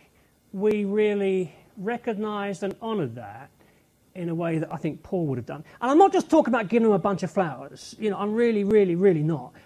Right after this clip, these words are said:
I'm talking about recognizing, involving, um, i-, i-, involving, i-, including in discussions, involving in what we're doing.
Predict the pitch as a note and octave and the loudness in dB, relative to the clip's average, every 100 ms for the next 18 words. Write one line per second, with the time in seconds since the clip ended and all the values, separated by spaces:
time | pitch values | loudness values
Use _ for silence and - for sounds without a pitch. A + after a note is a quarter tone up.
0 | - - D#4+ D4+ D4 C4 A3+ A3 G3+ - | -6 -2 2 4 4 2 2 0 -2 -14
1 | _ - G#3+ A3+ C#4 C4+ A#3+ G#3 F#3+ D#3+ | _ -14 -4 4 4 4 0 2 0 0
2 | E3+ E3+ F#3+ A#3 C#4+ C#4+ A#3 G3 E3 E3 | 0 2 2 6 6 6 2 2 0 -4
3 | - _ - F3 F3+ F3 E3+ E3 _ - | -8 _ -12 -6 -4 -2 -4 -6 _ -20
4 | E3 - - - - - - - - - | -18 -18 -16 -16 -16 -18 -16 -16 -16 -14
5 | - - A#3+ - A#3+ - B3+ - A#3+ G#3+ | -12 -6 -6 -8 -14 -10 -10 -8 -4 0
6 | C4+ D4 C#4 C4+ - - B3+ A3+ B3 B3+ | 6 6 6 2 -2 -6 -4 -2 -4 -4
7 | - C#4+ D#4 D4+ C#4 B3 A3 - - C#4 | -2 4 6 8 6 4 0 -4 -2 -2
8 | - A3+ F#3+ A3 G3 C4 D#4+ D4 C4+ B3+ | 0 -2 -2 0 2 4 4 4 2 2
9 | A#3 G#3 A3+ A#3+ G#3+ D#3+ | 0 -2 2 4 4 2